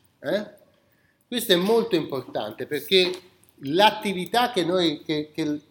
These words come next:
tradizionalmente si definisce quella dei glossatori, cioè di leggere i testi e di glossarli, scrivere vicino che cosa vuol dire, di fare collegamenti fra un testo e l'altro,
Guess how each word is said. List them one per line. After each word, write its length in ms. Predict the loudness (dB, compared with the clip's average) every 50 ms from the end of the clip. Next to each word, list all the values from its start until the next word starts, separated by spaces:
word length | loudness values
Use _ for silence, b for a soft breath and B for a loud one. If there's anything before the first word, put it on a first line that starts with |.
| _ _ _
tradizionalmente 840 | -4 -4 -2 -2 -4 -6 -4 -4 -2 -2 -2 -2 -4 -4 -4 -8 -10
si 120 | -10 -6
definisce 580 | -6 -6 -6 -6 -10 -10 -10 -10 -10 -10 -8 -8
quella 240 | -6 -6 -6 -6
dei 200 | -6 -6 -8 -8
glossatori, 720 | -4 -4 -4 -4 -4 -8 -8 -8 -8 -6 -8 -8 -8 -8 -12
cioè 220 | -10 -10 -12 -12 -10
di 140 | -8 -6
leggere 600 | -6 -6 -6 -6 -8 -8 -12 -12 -12 -12 -10 -10
i 80 | -14 -14
testi 500 | -14 -12 -12 -12 -14 -14 -18 -10 -10 -10
e 80 | -8 -8
di 140 | -10 -10
glossarli, 680 | -8 -10 -12 -12 -14 -14 -10 -8 -6 -4 -4 -4 -6 -6
scrivere 600 | -10 -10 -8 -8 -6 -4 -4 -6 -6 -10 -14 -18 _ b b b b b b b _ -18
vicino 580 | -16 -16 -14 -14 -12 -10 -8 -6 -6 -6 -6
che 140 | -8 -12 -10
cosa 260 | -10 -8 -8 -8 -8 -8
vuol 220 | -8 -10 -12 -10
dire, 360 | -10 -10 -8 -6 -6 -4 -6
di 120 | -6 -8 -8
fare 260 | -6 -4 -4 -2 -2
collegamenti 920 | -2 -2 -2 0 0 -2 -2 -2 -2 -4 -4 -4 -2 -4 -6 -6 -6 -12 _ -20 _
fra 160 | -2 0 0
un 140 | 0 0 0
testo 300 | 0 -2 -2 -2 -4 -4
e 40 | -4
l'altro, 920 | -2 -2 -2 -2 -2 -4 -8 -10 -12 _ -6 -4 -4 -4 -4 -6 -8 -14